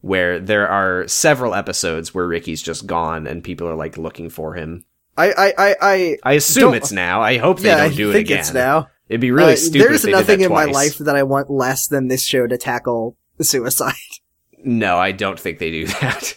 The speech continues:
Speaker 2: Thank God. I've, I've been sweating about it, 'cause, like, 'cause, like, some shows do it and it's just really bad, and I just, this show is really bad. <laughs>
Speaker 1: But you have faith in Brenda to do it right.
Speaker 2: No,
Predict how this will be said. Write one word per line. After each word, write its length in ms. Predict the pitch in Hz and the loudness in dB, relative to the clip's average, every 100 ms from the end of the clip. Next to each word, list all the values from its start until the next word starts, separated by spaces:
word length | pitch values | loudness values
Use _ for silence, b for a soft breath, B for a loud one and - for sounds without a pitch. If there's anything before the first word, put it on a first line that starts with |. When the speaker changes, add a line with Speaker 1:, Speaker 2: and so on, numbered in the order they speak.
| _ | _
Speaker 2:
Thank 200 | 202 190 | 0 2
God. 260 | 151 120 123 | 0 -2 -2
I've, 240 | 151 190 185 | 0 0 2
I've 280 | 196 190 | 2 2
been 200 | 190 202 | 2 0
sweating 600 | - - 160 160 143 123 | 0 -6 -2 0 2 0
about 240 | 120 113 117 | -2 -4 -2
it, 80 | 185 | -2
'cause, 160 | 170 | 0
like, 260 | 165 147 _ _ | 0 0 _ _
'cause, 140 | 185 175 | 0 0
like, 120 | 190 | 2
some 220 | 226 220 | 2 2
shows 440 | 214 196 185 170 - | 4 4 4 2 -2
do 340 | 135 165 156 | 0 4 6
it 240 | 180 185 - | 6 4 0
and 180 | 147 139 | 0 0
it's 180 | 135 - | -2 -4
just 220 | 143 - | -6 -4
really 320 | 127 139 139 | -2 0 0
bad, 580 | 123 120 127 135 147 151 _ _ _ - | -2 -2 0 0 0 -6 _ _ _ -4
and 160 | 135 | 0
I 80 | 139 | 0
just, 240 | 147 143 131 | 0 -2 -6
this 400 | 151 151 175 180 | -6 2 4 4
show 160 | 190 165 | 4 4
is 160 | 160 139 | 4 0
really 220 | 165 170 | 2 2
bad. 320 | 170 175 170 - | 4 2 2 -4
<laughs> 100 | 120 | -2
Speaker 1:
But 120 | 127 | 2
you 120 | 135 | 4
have 140 | 131 - | 2 2
faith 280 | 110 107 | 0 0
in 140 | 107 95 | -2 -4
Brenda 340 | 90 85 85 | -4 -4 -4
to 120 | 80 85 | -4 -6
do 200 | 85 76 | -4 -6
it 100 | 58 | -6
right. 280 | 53 - _ - | -10 -12 _ -2
Speaker 2:
No, 420 | 240 302 233 | 2 4 4